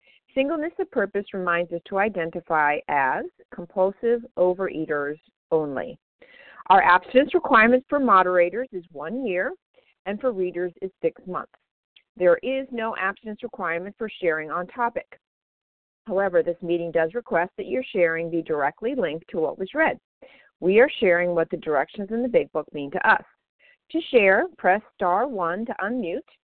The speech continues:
and once you are done sharing, say pass, and then press star one to mute your phone again. In order to have a quiet meeting, everyone's phone except the speaker's should be muted. Today, we resume our study in the Big Book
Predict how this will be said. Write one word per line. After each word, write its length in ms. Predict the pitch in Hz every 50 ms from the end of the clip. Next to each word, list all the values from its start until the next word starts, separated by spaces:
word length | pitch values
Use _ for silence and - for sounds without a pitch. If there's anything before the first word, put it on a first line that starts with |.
| _ _ _ _ _ _ _ _
and 120 | - 254 254
once 200 | 220 214 214 214 -
you 120 | 240 240
are 80 | 233 226
done 260 | 214 220 220 226 240 - - 240
sharing, 480 | 214 180 175 170 165 175 202 247 277 _ _ _ _ _ _ _ _ -
say 200 | 190 180 196 233 - -
pass, 440 | - - 170 156 147 - - 427 - _ _ _ _ -
and 120 | 202 208 208
then 160 | 196 202 196
press 260 | - - 214 190 202 _ _
star 300 | _ - 185 175 190 214
one 280 | 220 190 170 170 175 190
to 60 | 185
mute 200 | 151 151 156 - -
your 100 | 226 226
phone 220 | - 370 392 403 320
again. 280 | 202 170 127 - - _ _ _ _ _ _ _ _ _ _ _ -
In 80 | 196 202
order 240 | 226 247 285 320 269
to 80 | 254
have 220 | 233 233 226 196 202
a 40 |
quiet 500 | - - - - 165 160 165 214 285 -
meeting, 380 | 214 202 185 175 165 175 175 175 -
everyone's 500 | - 175 165 202 214 233 262 269 262 254 - -
phone 320 | 226 196 180 175 175 160 - -
except 520 | 156 151 - - - - - 170 165 - _ -
the 80 | - 294 _ _
speaker's 440 | - 202 175 160 - 175 165 160 - _ _ - - -
should 180 | - 160 151 156
be 140 | 165 160 156
muted. 400 | 156 156 160 151 - - - - _ _ _ _ _ _ _ _ _ _ _ -
Today, 340 | 202 170 - 175 170 180 202
we 180 | 214 226 220
resume 460 | 196 175 175 160 147 160 170 175 208 233
our 120 | 277 359
study 400 | - - 208 185 175 175 196 208
in 100 | 226 254
the 80 | 330 302
Big 240 | 262 208 185 175
Book 260 | 185 208 240 277 -